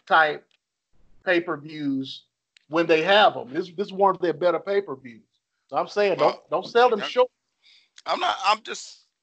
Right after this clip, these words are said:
Speaker 2: I'm selling them short as just a brand. Now, I would call, okay, I'll call it a one-off, but I do agree that Slammiversary has always been their marquee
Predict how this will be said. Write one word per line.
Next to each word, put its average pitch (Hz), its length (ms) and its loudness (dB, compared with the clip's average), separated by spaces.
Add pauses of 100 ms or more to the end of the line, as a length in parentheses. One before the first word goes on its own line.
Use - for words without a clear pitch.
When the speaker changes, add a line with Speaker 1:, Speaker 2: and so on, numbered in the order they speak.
Speaker 2:
I'm 170 160 -4
selling 170 240 -4
them 147 80 -12
short 131 460 -12 (640)
as 113 400 -8
just 120 260 -14
a 104 60 -4
brand. 107 360 0
Now, 107 240 4 (180)
I 151 80 -4
would 160 140 -12
call, 139 440 -6
okay, 143 220 -10
I'll 127 140 -6
call 127 280 -10
it 107 60 -10
a 101 60 -14
one-off, 110 460 -8 (380)
but 131 100 -6
I 151 80 0
do 185 200 -10
agree 165 400 -8
that 139 200 -12
Slammiversary 147 720 -8
has 113 120 -12
always 120 320 -12
been 113 180 -10
their 107 120 -8
marquee 110 600 -8